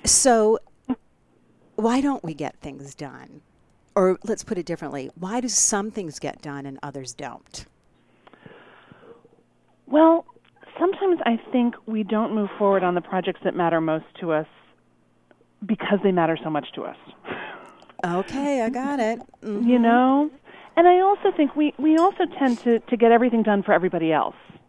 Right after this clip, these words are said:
Speaker 2: You know, we're tribal animals. As much as we may wish that everybody else would just go away sometimes, we're very responsible to the group. You know, we know that we cannot survive alone. So we really do tend to get everything done for everybody else. And,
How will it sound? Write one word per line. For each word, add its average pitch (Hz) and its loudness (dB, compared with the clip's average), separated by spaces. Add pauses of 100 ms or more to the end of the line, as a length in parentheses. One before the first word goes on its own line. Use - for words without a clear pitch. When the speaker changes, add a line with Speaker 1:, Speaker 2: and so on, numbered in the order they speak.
(580)
Speaker 2:
You 247 -2
know, 285 4
we're 294 -2
tribal 294 -2
animals. 202 -2
As 202 -6
much 285 -4
as 247 -8
we 208 -4
may 190 0
wish 175 -4
that 147 -6
everybody 156 -4
else 147 -6
would - -14
just 143 -16
go 160 -2
away 156 0
sometimes, 117 -6 (480)
we're 226 2
very 214 0 (120)
responsible 180 -2
to 165 -8
the 151 -6
group. - -10
You 160 -8
know, 156 -2
we 180 -2
know 196 0
that 180 -4
we 165 -8
cannot 139 -8 (220)
survive 147 -6
alone. 117 -8 (580)
So 202 2
we 202 -4
really 247 0
do 190 -6
tend 175 -6
to 160 -4
get 160 -4
everything 185 -2
done 151 -6
for 170 -8
everybody 165 -4
else. 143 -8 (1120)
And, 156 -4